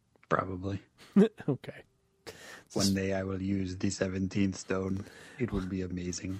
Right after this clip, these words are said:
Speaker 2: One day this is gonna work out. It's gonna be awesome. And I'll go tell the creator.
Speaker 1: Beast s-, grabs Amphibious by the foot, who's like, "Let me go hit him instead."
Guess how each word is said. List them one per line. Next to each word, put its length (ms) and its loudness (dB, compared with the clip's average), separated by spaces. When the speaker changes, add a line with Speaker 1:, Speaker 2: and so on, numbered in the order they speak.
Speaker 2:
One 360 4
day 320 6
this 180 4
is 120 0
gonna 140 6
work 360 6
out. 200 0
It's 100 -8
gonna 140 0
be 140 -4
awesome. 580 -2
And 80 0
I'll 140 8
go 100 10
tell 200 6
the 60 4
creator. 560 0
Speaker 1:
Beast 300 4
s-, 180 0
grabs 480 10
Amphibious 680 8
by 220 6
the 140 2
foot, 480 2
who's 260 2
like, 260 6
"Let 220 2
me 140 12
go 320 6
hit 200 4
him 220 12
instead." 640 6